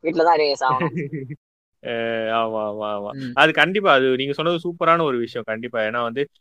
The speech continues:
Speaker 2: இப்போ, அ, நீங்க அந்த, நீங்க முட்டாயை தொலைச்ச கதையிலேயே நீங்க பாத்தீங்கன்னா கூட, நீங்க அந்த மாதிரி க-, பாஸ்டுக்கு போயிட்டு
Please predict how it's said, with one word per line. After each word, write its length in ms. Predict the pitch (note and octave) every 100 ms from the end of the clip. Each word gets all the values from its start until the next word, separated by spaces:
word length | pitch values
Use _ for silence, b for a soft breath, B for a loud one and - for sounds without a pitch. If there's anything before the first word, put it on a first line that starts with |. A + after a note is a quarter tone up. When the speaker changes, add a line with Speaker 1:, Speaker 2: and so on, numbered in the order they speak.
| -
Speaker 2:
இப்போ, 180 | A#2+ A#2+
அ, 180 | A#2 A#2+ C3
நீங்க 200 | D#3 D#3
அந்த, 180 | C#3+ C#3+ D3
நீங்க 180 | C#3+ C#3
முட்டாயை 380 | D3 - G3+ F3+
தொலைச்ச 300 | D3 D3 D3+
கதையிலேயே 360 | C3+ B2+ C3 C3+
நீங்க 180 | B2 A#2
பாத்தீங்கன்னா 380 | A#2 B2 A2+
கூட, 180 | A2 G#2+ G#2+ C3+
நீங்க 160 | C3 A#2+
அந்த 140 | B2
மாதிரி 180 | C#3+ D#3+
க-, 140 | D3 C3 B2 A#2
பாஸ்டுக்கு 400 | C#3 D#3 D3+ C3
போயிட்டு 260 | C#3 E3